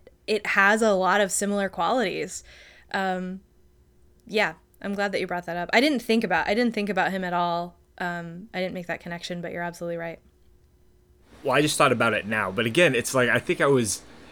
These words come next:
Speaker 2: in the middle of watching it. I, I was just too busy, like,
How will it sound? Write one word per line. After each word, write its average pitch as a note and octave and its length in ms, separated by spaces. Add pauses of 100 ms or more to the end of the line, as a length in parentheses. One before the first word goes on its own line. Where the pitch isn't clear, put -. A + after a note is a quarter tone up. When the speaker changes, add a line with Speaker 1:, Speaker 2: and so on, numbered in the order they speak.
(140)
Speaker 2:
in D3+ 200
the B2+ 80
middle D3 420
of A2+ 140
watching B2 420
it. D3 200 (180)
I, A#2 220
I A2 80
was A#2+ 240
just A#2 400
too A#2+ 180
busy, A#2+ 540
like, G#2+ 420